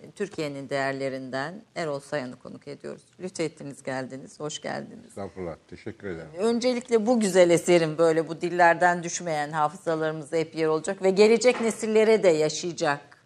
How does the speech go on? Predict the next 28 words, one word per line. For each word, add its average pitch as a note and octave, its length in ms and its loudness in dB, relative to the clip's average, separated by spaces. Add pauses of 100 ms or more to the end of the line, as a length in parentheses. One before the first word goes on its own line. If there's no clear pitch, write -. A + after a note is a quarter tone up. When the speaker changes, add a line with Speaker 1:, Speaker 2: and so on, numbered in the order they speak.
(240)
Speaker 1:
e, D3 40 -12
bu, C#3 500 -6
bu D3 40 -4
Speaker 2:
İnşallah. F3 400 2
Speaker 1:
güzel F#3+ 400 2
eserin G3 500 -2 (340)
bestesinin G#3+ 560 2
bir G3 100 0
hikayesi F#3 580 2
var B3+ 160 0
mıdır C#3 260 -6
efendim? B2 340 -10 (1800)
Speaker 2:
Pek - 220 -8
yok. - 300 -6 (840)
Speaker 1:
Pek A3+ 260 12
yok. - 240 8 (520)
E, F#3+ 220 -6 (280)
efendim, G#3 880 0
e, - 40 -4
Erol A#3 260 2
Sayan'ı A3 880 0
konuk G#3 300 -4
etmeden A3 540 -2
önce F#3+ 180 -6
tabii F#3 180 -6
konuklarımızla F3+ 680 -6
ilgili F3 300 -6
çalışıyorum. G3 680 -4